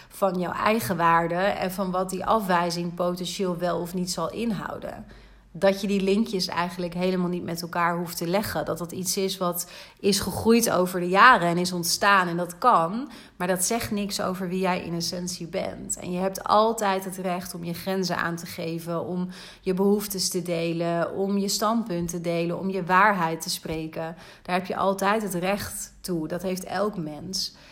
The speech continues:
En uiteindelijk maakt het niet uit, is het niet eens jouw zaak wat een ander daarvan vindt of hoe een ander daarover denkt. En heeft het al helemaal niets te maken met wie jij bent van binnen. En dat jij gewoon een mooi, goed mens bent en dat je niks hoeft te doen of iemand anders hoeft te zijn,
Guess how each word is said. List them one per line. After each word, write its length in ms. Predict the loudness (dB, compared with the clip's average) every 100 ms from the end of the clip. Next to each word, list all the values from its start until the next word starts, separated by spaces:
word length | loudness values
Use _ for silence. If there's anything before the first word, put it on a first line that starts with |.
| -18 -2
En 120 | 2
uiteindelijk 560 | 2 2 2 2 2 2
maakt 300 | 4 4 2
het 100 | -4
niet 200 | -4 0
uit, 360 | 2 2 0
is 140 | -2 -4
het 100 | -2
niet 140 | -4
eens 280 | -4 -4 -2
jouw 220 | -2 -2
zaak 540 | 0 4 4 4 2
wat 180 | -4 -4
een 100 | -4
ander 340 | -2 0 0 0
daarvan 460 | 0 -2 -4 -4
vindt 360 | 0 0 0 -2
of 140 | -4
hoe 140 | -6 -6
een 60 |
ander 220 | -4 -4
daarover 500 | -2 -2 -4 -4 -6
denkt. 540 | 2 4 4 2 -2 -4 -10 -18 -8
En 120 | -2
heeft 240 | 2 2 0
het 80 |
al 80 | -4
helemaal 440 | -2 0 2 2 2
niets 400 | 0 0 0 -2
te 120 | -2
maken 640 | 0 0 -2 -4 -4 -4
met 400 | -4 -6 -8 -10 -6
wie 100 | -2
jij 240 | -2 -2
bent 320 | 0 0 0
van 200 | -4 -4
binnen. 520 | 0 0 0 -2 -6
En 140 | -6 -2
dat 220 | -2 -2
jij 140 | -6
gewoon 640 | -6 -6 -4 -2 -2 -2 -6 -10 -20 -8
een 120 | -2
mooi, 360 | 0 2 0 -2
goed 280 | -6 -6
mens 300 | -2 0 0
bent 300 | 0 0 -2
en 100 | -4
dat 160 | -4 -4
je 80 | -2
niks 220 | -2 -4
hoeft 240 | -6 -8
te 100 | -6
doen 320 | -2 2 2 0
of 120 | -4
iemand 200 | -8 -4
anders 360 | -2 -2 -4
hoeft 200 | -6 -8
te 120 | -6 0
zijn, 600 | 6 8 6 4 -2